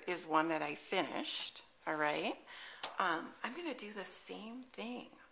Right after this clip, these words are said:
across here. So I could go ahead here, and I want this to kind of look like it's sort of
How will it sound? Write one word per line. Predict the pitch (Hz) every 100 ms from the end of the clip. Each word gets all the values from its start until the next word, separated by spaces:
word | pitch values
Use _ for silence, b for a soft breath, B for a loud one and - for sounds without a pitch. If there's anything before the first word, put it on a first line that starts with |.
| -
across | - - - 190 - -
here. | 147 - - B B B B B
So | - - 202 202
I | 240
could | 254 233 -
go | 185
ahead | 185 185 185 175
here, | 170 - 180 202 247 330 - B B B B -
and | 185 185 185 -
I | 190
want | 196 190
this | 190 180 -
to | - 165
kind | - 165 156
of | 151 147 151
look | 175 175 -
like | 143 143 143 - - - - - - - - - - - - - - - - - - - - _ _ - - - - - - - - - - -
it's | 247 -
sort | - 175 165
of | 135